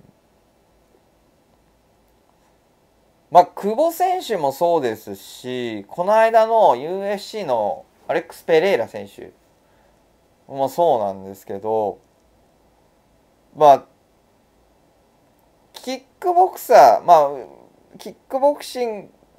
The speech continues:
グからエムエムエーに来た、まあ、ミルコ・クロコップさんがやっぱりパイオニア的な存在になるんですけれど、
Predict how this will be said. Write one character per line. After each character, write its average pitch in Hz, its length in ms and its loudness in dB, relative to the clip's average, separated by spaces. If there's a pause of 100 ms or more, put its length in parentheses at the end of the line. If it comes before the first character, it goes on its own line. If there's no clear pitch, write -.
(360)
グ 196 160 -4
か 226 140 6
ら 226 120 10
エ 180 120 4
ム 185 100 -4
エ 202 140 -2
ム 202 100 -4
エ 185 40 -2
ー - 40 -4
に 147 60 -12
来 - 60 -20
た、 165 160 0
ま 170 160 4
あ、 143 40 0
ミ 165 140 -4
ル 262 100 -4
コ・ 302 140 0
ク 277 80 0
ロ 285 80 4
コ 285 100 4
ッ - 40 -12
プ - 80 -20
さ 190 140 0
ん - 20 -8
が 196 80 4
や 170 60 6
っ 165 40 -4
ぱ 165 120 0
り 151 40 -2
パ 160 180 2
イ 160 100 -6
オ 165 40 -4
ニ 156 100 -8
ア 151 60 -4
的 147 160 -12
な 143 80 -8
存 135 220 -14
在 123 240 -8
に 120 120 -20
な 123 120 -8
る 95 100 -16
ん - 60 -20
で - 80 -20
す - 60 -20
け 95 80 -20
れ 95 60 -20
ど、 101 340 -16